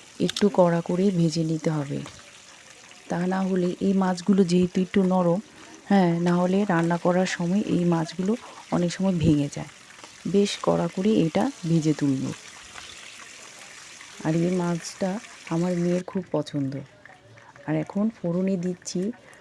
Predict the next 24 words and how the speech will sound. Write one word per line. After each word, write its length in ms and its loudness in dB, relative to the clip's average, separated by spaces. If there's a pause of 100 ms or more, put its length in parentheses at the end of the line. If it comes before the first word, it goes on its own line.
(160)
কালো 340 2
জিরে 420 2 (240)
আর 320 -2 (280)
দুটো 340 -2
শুকনো 360 0
লঙ্কা। 380 -4 (640)
এটা 280 10
আমি 180 8
রান্না 340 6
করব 420 2 (300)
শস্য 580 2
পোস্ত, 460 0
আহ, 1120 2
দিয়ে 320 4
আমি 280 2
আগে 160 2
পেস্ট 320 0
করে 220 2
নিয়েছি, 420 2
আর 140 -2
সাথে 300 -4
দিয়েছি 380 -2
নুন 320 4
লঙ্কা। 460 2